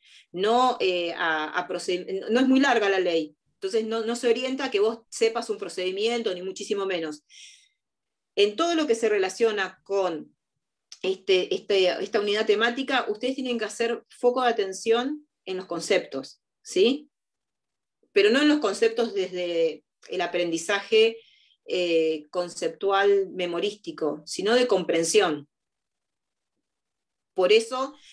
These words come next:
les dejé ese trabajo, eh, práctico para que ustedes comprendan estos tipos y estos escenarios de violencia, ¿sí? Eh, a, a eso propende y a eso va la ley también, ¿sí? No sé si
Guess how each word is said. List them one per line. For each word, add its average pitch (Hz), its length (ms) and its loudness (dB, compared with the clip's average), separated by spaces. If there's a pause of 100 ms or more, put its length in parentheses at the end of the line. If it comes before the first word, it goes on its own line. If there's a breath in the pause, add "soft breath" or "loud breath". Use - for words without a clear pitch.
(120)
les 180 140 -2
dejé 214 460 2
ese 208 180 0
trabajo, 208 720 -4 (640)
eh, 160 280 -4
práctico 196 560 -4
para 165 180 -2
que - 60 -8
ustedes 226 260 0
comprendan 202 580 -2
estos 196 260 -10
tipos 208 320 -2
y 185 40 -6
estos 180 200 -4
escenarios 175 480 -2
de 165 100 2
violencia, 156 600 0 (240)
¿sí? 220 460 0 (500 soft breath)
Eh, 151 500 4 (180)
a, 185 280 0
a 202 60 4
eso 226 280 2
propende 185 640 -4
y 185 160 -4
a 175 40 0
eso 202 200 -4
va 208 140 0
la 190 140 0
ley 185 320 -4
también, 160 400 -10
¿sí? 214 300 -6
No - 60 -14
sé 202 140 2
si 214 280 0